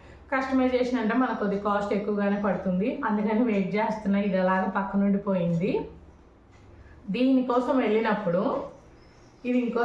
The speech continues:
శారీ అండి. అసలు ఈ కాంబినేషన్ మాత్రం పూర్తిగా డిఫరెంట్. అసలు నేను స్పెషల్గా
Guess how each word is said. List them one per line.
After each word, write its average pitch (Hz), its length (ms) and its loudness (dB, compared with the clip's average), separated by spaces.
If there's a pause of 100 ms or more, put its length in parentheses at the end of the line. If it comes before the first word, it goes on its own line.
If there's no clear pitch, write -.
(120)
శారీ 202 280 2 (100)
అండి. 190 200 0 (180)
అసలు 226 260 -2
ఈ - 20 0 (100)
కాంబినేషన్ 240 720 2
మాత్రం 226 340 -2
పూర్తిగా 254 560 -2
డిఫరెంట్. 208 480 -2
అసలు 196 260 0 (1600)
నేను 254 220 0
స్పెషల్గా 285 440 2